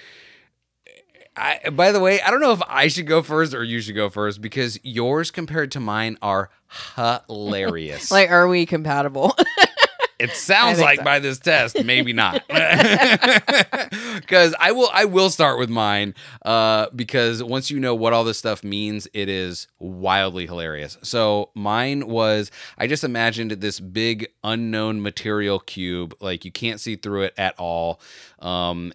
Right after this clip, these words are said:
Speaker 1: and it's, it's big enough that there is an extension ladder. That is my ladder.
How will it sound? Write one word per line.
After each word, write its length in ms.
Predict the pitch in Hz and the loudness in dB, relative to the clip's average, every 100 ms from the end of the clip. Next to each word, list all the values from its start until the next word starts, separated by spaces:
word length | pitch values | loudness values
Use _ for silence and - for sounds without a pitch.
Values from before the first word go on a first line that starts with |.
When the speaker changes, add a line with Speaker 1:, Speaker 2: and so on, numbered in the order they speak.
| _ | _
Speaker 1:
and 160 | 104 98 | -8 -8
it's, 320 | 90 - - - | -8 -10 -12 -12
it's 260 | 101 85 - | -10 -10 -14
big 340 | 101 98 123 | -10 -6 -4
enough 420 | 131 113 110 107 - | -4 -4 -4 -6 -10
that 380 | 101 95 95 92 107 | -4 -2 -2 -4 -6
there 200 | 101 101 | -4 -4
is 140 | 98 | -6
an 80 | 95 | -8
extension 640 | 85 - 107 117 135 127 | -8 -8 -6 -6 -6 -6
ladder. 480 | 127 127 147 147 147 | -2 -2 -2 -4 -6
That 200 | 104 107 | -2 -2
is 100 | 107 | -2
my 200 | 104 104 | -2 -2
ladder. 480 | 110 110 113 117 117 | -2 -2 -2 -2 -6